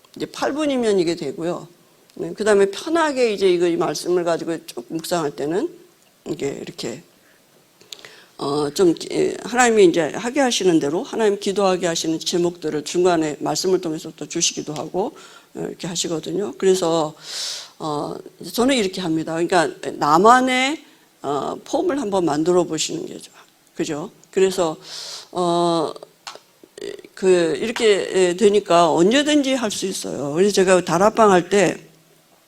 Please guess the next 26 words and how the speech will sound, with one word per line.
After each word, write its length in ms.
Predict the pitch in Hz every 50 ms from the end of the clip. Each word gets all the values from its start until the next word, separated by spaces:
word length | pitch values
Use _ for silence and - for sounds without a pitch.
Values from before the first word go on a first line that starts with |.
| _ _ _ - - - - - -
다락방 420 | - 170 170 185 180 208 214 214
끝나고 340 | 202 202 185 185 170 170 175
항상 380 | 190 196 202 214 196 185 165 135
이 140 | 180 180
기도를 360 | 175 - - - 175 165 160 165
같이 320 | 165 - 143 - - -
제가 200 | - 165 160 175
멘트하면서 800 | 165 160 165 175 175 - 190 180 160 160 156 147 - 170 185 247 285 - - - - - - - - - - _ -
이제 140 | - 170 165
이렇게 180 | 165 - -
하거든요. 640 | - 202 208 202 196 165 156 147 156 170 202 277 269
그때 180 | - - 165 165
이제 180 | 160 160 165 -
여느 220 | 151 156 160 170
한 160 | 196 202 190 175
분이 200 | 165 156 160 160
막 200 | 185 180 - - _ -
이렇게 320 | - - 156 - - 147 120
뭐 180 | - - 151
좀 160 | - - - - - - - - _ - -
그 120 | - - -
이제 240 | - - - -
녹음해서 360 | - - 180 175 180 165 - -
달라고 380 | - - - 147 156 156 - 165
막 120 | 175 170
이래서, 500 | - - 170 165 - 175 175 170 165 180